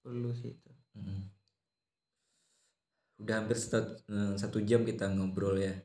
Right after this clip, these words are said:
Speaker 1: Hmm.
Speaker 2: Mungkin harapan Abang gimana sih tentang senandung ini?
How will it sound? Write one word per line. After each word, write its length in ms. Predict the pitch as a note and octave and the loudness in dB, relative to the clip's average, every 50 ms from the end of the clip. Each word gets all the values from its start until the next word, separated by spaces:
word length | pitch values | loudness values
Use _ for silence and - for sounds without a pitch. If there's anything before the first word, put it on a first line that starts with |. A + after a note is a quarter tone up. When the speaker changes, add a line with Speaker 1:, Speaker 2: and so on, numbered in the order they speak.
| _ _ _ | _ _ _
Speaker 1:
Hmm. 560 | - B2 A#2 A2+ A#2 A#2 A#2 B2 C3+ D3 D3 D3 _ _ _ - _ _ _ _ _ _ _ _ _ _ | -8 -4 -4 -2 -2 -2 -4 -4 -6 -8 -10 -12 _ _ _ -20 _ _ _ _ _ _ _ _ _ _
Speaker 2:
Mungkin 560 | - - - A#2 A2+ A2+ A2 A2 G2+ G2+ - - - - _ _ _ _ _ _ _ _ _ _ _ _ _ _ _ _ _ _ _ _ _ _ _ | -18 -4 -2 0 0 0 -2 -4 -6 -6 -6 -8 -12 -16 _ _ _ _ _ _ _ _ _ _ _ _ _ _ _ _ _ _ _ _ _ _ _
harapan 640 | - B2 A#2+ A#2+ A#2+ A#2 A#2 - B2 A#2+ A#2+ A#2 | 2 2 4 4 4 2 4 4 4 4 4 4
Abang 400 | A#2 A#2+ A#2+ C3 C3 B2+ B2 A#2 | 2 2 0 0 0 0 -4 -2
gimana 240 | A2 G#2+ G2+ G#2 G#2 G2+ | -2 -2 -2 -2 -2 -4
sih 200 | G2+ - - - _ _ | -6 -8 -12 -16 _ _
tentang 480 | - - - - - G2 F#2 F2 - | -20 -20 -20 -16 -14 -14 -14 -14 -12
senandung 640 | - - - G2 F2+ - - E2+ F#2+ G2 F#2+ F2 F2+ | -12 -10 -6 -4 -4 -4 -2 -2 -2 -2 -2 -2 -2
ini? 220 | D#2+ - - - | -6 -6 -8 -10